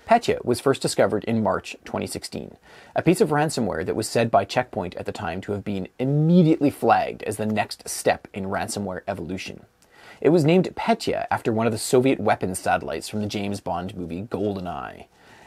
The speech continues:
And in the hacking world, just like in the James Bond films, it's always the Russians, right? Twenty seventeen was a big year for ransomware attacks. Just a month earlier, the infamous WannaCry attack had affected hundreds of thousands of computers across a hundred fifty countries,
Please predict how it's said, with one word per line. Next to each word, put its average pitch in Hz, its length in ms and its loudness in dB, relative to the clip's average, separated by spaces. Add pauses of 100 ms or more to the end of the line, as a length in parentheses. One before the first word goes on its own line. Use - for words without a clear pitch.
And 143 100 6
in 160 60 6
the 160 80 6
hacking 147 340 4
world, 113 300 4 (240)
just - 380 0
like 113 160 4
in 123 80 4
the 120 40 4
James 120 300 4
Bond 113 380 4
films, 95 440 -6 (360)
it's - 100 -2
always 277 220 6
the 117 100 4
Russians, 87 540 -2
right? 113 280 -2 (360)
Twenty 202 180 6
seventeen 147 540 4
was 113 100 0
a 113 60 4
big 113 240 4
year 104 260 2
for 90 140 -6
ransomware 92 440 -4
attacks. - 540 -6 (260)
Just 143 220 4
a 156 60 8
month 139 340 4
earlier, 117 400 2
the 104 120 -4
infamous 113 440 -2
WannaCry 101 800 0
attack - 380 -8
had 104 120 -4
affected 101 400 -2
hundreds 143 640 4
of 101 120 -6
thousands 117 680 0
of 107 80 -8
computers 104 420 -2
across 90 300 -4
a 92 40 -10
hundred 110 300 -2
fifty - 260 -6
countries, 90 460 -10